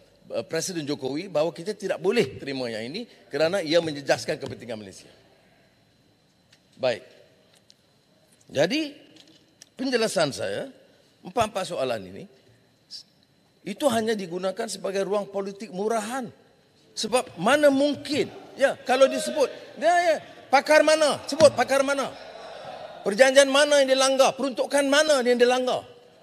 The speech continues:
Kawasan mana yang diserah kepada Indonesia yang mengabaikan kepentingan kita?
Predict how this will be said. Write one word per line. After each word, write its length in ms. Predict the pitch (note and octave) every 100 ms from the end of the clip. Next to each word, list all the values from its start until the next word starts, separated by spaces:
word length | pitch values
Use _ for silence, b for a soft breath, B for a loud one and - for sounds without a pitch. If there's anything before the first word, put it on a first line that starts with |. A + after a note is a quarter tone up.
| _ -
Kawasan 400 | C4 C#4 - C#4+
mana 240 | C#4 D4+
yang 80 | C#4+
diserah 400 | C4 B3 C4+ A#3
kepada 160 | A3+ C4
Indonesia 640 | C4 C4+ C4 A3+ C4+ G#3+ - - - _ _ _ _ _ _
yang 160 | E3 C4
mengabaikan 480 | B3+ A#3+ C4 B3+
kepentingan 480 | B3 A#3+ B3 B3+ B3+
kita? 240 | C#4 A#3+